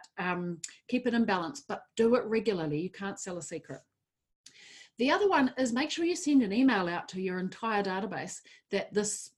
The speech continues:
uh, whether it's buy one, get more signature package or for a specific demographic, tell them, send it out to your database and say, "We've got you covered this Christmas." Um, make sure you put it on your mirror talk.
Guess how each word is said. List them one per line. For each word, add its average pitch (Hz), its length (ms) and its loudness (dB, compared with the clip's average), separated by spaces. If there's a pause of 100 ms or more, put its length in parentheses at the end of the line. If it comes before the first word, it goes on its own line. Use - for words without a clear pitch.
(120)
uh, 180 280 -8 (160)
whether 190 340 -2
it's - 140 -10
buy 180 260 -2
one, 180 220 -2
get 170 220 -4
more 175 280 -2
signature 180 440 -6
package 180 380 -6
or 165 300 -4 (200)
for 170 180 -6
a - 20 -8
specific 185 560 -8
demographic, 170 560 -8 (480)
tell 277 220 0
them, 156 260 -2 (580)
send 302 300 4
it 302 60 0
out 277 160 2
to 277 60 0
your 285 80 0
database 240 440 0
and 202 100 -4
say, 208 140 -2
"We've 247 280 2
got 262 220 0
you 240 140 0
covered 220 400 -4
this 190 160 -6
Christmas." - 560 -8 (480)
Um, 196 280 0
make 233 240 0
sure 262 180 0
you 254 140 6
put 240 260 -2
it - 240 -2
on 220 240 2
your 226 160 2
mirror 233 300 2
talk. - 280 -4